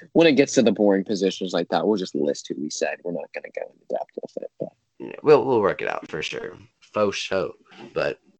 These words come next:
Speaker 2: you know, this was a, this was a, this is a great week. This is a, a memorable week in the N F L for me. This was a, a lot of crazy games that are very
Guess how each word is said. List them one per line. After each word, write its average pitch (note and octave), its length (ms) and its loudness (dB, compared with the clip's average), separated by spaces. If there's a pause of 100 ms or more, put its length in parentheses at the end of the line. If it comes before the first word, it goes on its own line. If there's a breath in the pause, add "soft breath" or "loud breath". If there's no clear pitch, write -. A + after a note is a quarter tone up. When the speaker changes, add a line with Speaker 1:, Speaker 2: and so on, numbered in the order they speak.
(200)
Speaker 2:
you G#2 80 -4
know, E2 180 -2
this A2 120 4
was A#2 120 2
a, F2+ 180 2 (180)
this A#2 140 -2
was G#2+ 160 2
a, D#2+ 100 0 (200)
this F#2+ 120 -2
is - 100 -16
a A#2 60 4
great G2+ 260 2
week. F#2 160 -2
This C#3 220 -2
is A#2+ 80 -2
a, F2+ 380 4
a G2 60 -4
memorable F2 540 0
week D#2+ 380 -6
in F2 60 -10
the F2 100 -2
N D#2 80 -4
F D#2 160 -8
L D2+ 140 -2
for - 140 -10
me. D#2 360 -12
This G2 160 -4
was D2+ 240 -8 (360)
a, D#2+ 80 -4
a - 120 -4
lot G#2 160 2
of F#2 60 -4
crazy F2+ 300 -2
games D#2+ 540 -2 (220)
that F2+ 140 2
are F#2 60 2
very E2+ 500 0